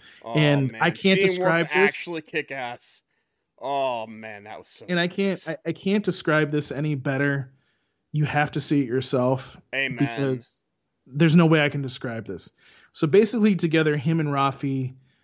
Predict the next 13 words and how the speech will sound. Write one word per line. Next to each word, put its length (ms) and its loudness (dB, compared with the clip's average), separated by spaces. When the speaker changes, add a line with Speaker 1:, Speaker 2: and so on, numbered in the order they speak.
Speaker 2:
um, 500 -4
they 100 4
figure 260 4
out, 160 2
"Look, 220 -2
we 100 0
gotta 200 2
find 600 0
somebody 680 0
to 120 -6
give 140 -4
us 140 -6
information 840 -4